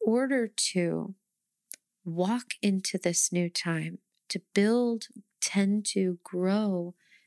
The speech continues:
the most aligned, sort of abundant garden that we can for ourselves and for all,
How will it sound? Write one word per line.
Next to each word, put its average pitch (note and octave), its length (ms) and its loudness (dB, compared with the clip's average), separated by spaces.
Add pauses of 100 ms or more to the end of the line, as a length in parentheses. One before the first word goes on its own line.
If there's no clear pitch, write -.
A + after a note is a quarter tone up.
(160)
the F#3+ 60 2
most G3 540 0
aligned, F#3 840 0 (400)
sort F#3+ 220 0
of F3 260 -4 (160)
abundant F#3 640 0 (180)
garden F#3+ 720 -2 (540)
that F#3 120 -2
we F#3 120 0
can D#4+ 440 -2
for F3+ 260 -4
ourselves E3+ 840 -2
and F#3 180 -2
for E3+ 300 -2 (380)
all, D3+ 440 -2